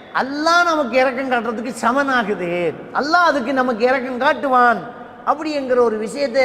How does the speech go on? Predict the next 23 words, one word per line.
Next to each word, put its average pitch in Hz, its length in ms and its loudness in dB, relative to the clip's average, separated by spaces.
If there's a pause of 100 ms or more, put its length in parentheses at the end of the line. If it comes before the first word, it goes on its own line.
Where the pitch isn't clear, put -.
என்ன 240 100 -4
செய்றாங்க? 240 420 4 (580)
நபிகள் 302 340 0
நாயகம் 247 260 0
ஸல்லல்லாஹு 254 300 4
அலைஹி 226 80 0
வஸல்லம் 240 220 0
அவங்க 233 180 -4
என்ன 226 120 -4
செய்றாங்க? 214 280 0 (540)
பேணுறாங்க. 233 500 4 (760)
அதே 233 200 4
மாதிரி 277 260 2 (140)
யுத்த 254 300 -8
காலத்துல 240 480 -2
கூட, 170 160 -6 (200)
யுத்த 226 360 -2
நேரத்துல, 233 580 -2
யுத்த 220 260 -4
காலத்துல 226 480 -4
கூட 208 180 -4 (920)
குழந்தைகளை 254 640 4
ஒரு, 220 240 0